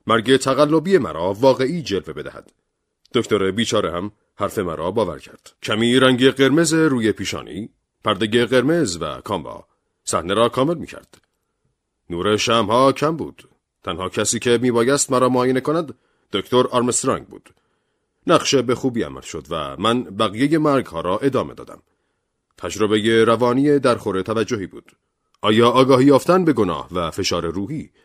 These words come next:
انسان را به سمت مرگ هدایت می‌کند؟ من فکر می‌کنم می‌کند. دیگر وقت ندارم. باید این نوشته را به پایان برسانم.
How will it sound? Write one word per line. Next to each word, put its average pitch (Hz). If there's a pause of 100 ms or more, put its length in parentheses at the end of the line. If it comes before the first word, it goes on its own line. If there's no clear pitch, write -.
(200)
انسان -
را 120
به 120
سمت 131
مرگ 95
هدایت 80
می‌کند؟ 165 (240)
من 92
فکر 110
می‌کنم 127
می‌کند. - (1200)
دیگر 165
وقت 180
ندارم. 69 (280)
باید 165
این 190
نوشته 131
را 101
به 135
پایان 82
برسانم. -